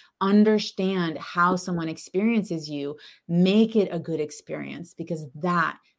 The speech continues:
is the power that you have to create fun, joy, in, in, you know, enjoyment, right, in your marketing so that you do more of it, and ultimately so that people end up doing your lead gen for you.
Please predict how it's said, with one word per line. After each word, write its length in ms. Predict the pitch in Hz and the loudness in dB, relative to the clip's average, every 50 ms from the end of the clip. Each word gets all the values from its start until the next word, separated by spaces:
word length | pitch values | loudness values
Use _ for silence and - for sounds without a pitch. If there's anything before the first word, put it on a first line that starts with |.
| _ - | _ -6
is 140 | 175 165 151 | -6 -6 -4
the 80 | 151 156 | -4 -6
power 320 | - - 170 160 165 175 | -4 0 0 2 2 2
that 140 | 175 170 - | 0 0 -2
you 100 | 170 160 | -4 -6
have 400 | 151 156 156 147 143 147 147 143 _ _ _ _ _ - | -6 -6 -6 -6 -6 -6 -8 -10 _ _ _ _ _ -8
to 100 | - 175 | -8 -8
create 460 | 175 - - 175 170 165 156 - - 165 147 143 143 - _ _ _ _ _ | -6 -6 -4 -2 -2 -2 -4 -4 -8 -12 -14 -14 -16 -18 _ _ _ _ _
fun, 420 | - 165 170 185 202 214 220 214 - _ _ _ - 156 | -2 0 2 4 4 4 4 4 2 _ _ _ -14 -8
joy, 560 | - - 170 160 170 180 185 196 202 208 202 - _ _ _ _ _ - | -2 0 0 2 4 4 4 4 2 0 -2 -6 _ _ _ _ _ -6
in, 280 | 175 170 170 160 170 - - | -4 -4 -4 -4 -6 -8 -6
in, 260 | 175 170 170 175 - - | -6 -6 -6 -6 -6 -4
you 100 | 190 180 | -4 -2
know, 180 | 165 151 151 151 - | -2 -4 -6 -6 -4
enjoyment, 760 | 180 175 160 139 160 170 175 202 214 233 254 254 247 - - _ _ _ | -2 -2 -2 0 0 2 4 4 4 4 4 2 0 -2 -6 _ _ _
right, 280 | - 175 170 180 196 190 | -2 0 2 2 2 0
in 100 | - 180 | -2 -4
your 100 | 180 170 | -4 -4
marketing 520 | 165 170 185 220 214 220 208 175 160 160 160 | -2 -2 -2 -2 -2 -2 -2 -4 -4 -6 -8
so 140 | - - 170 | -10 -10 -10
that 140 | 165 156 | -8 -8
you 100 | 160 165 | -8 -8
do 140 | 156 170 160 | -6 -6 -6
more 260 | 160 156 156 160 - | -6 -8 -8 -10 -10
of 160 | - 151 151 180 | -10 -8 -6 -4
it, 260 | 202 233 262 - - _ _ - - | -2 -2 -4 -6 -8 _ _ -4 0
and 580 | 226 254 262 214 190 160 151 156 180 202 - - _ _ - | 2 2 2 2 0 -2 -4 -4 -4 -6 -6 -10 _ _ -2
ultimately 720 | 180 196 220 214 214 190 165 151 - 160 151 147 147 156 | 0 0 0 -2 -4 -6 -8 -8 -10 -12 -14 -12 -14 -16
so 140 | 175 - - | -16 -14 -12
that 160 | 156 151 - | -10 -12 -10
people 260 | - - 185 185 190 185 | -10 -10 -10 -8 -8 -8
end 160 | 160 160 160 | -8 -8 -10
up 100 | 151 139 | -10 -10
doing 220 | 147 151 151 151 | -12 -12 -12 -10
your 120 | 147 143 143 | -10 -12 -12
lead 200 | 139 143 143 139 | -12 -12 -14 -14
gen 220 | - 143 139 139 | -12 -12 -14 -14
for 220 | - - - - | -14 -16 -18 -18
you. 100 | - - | -18 -20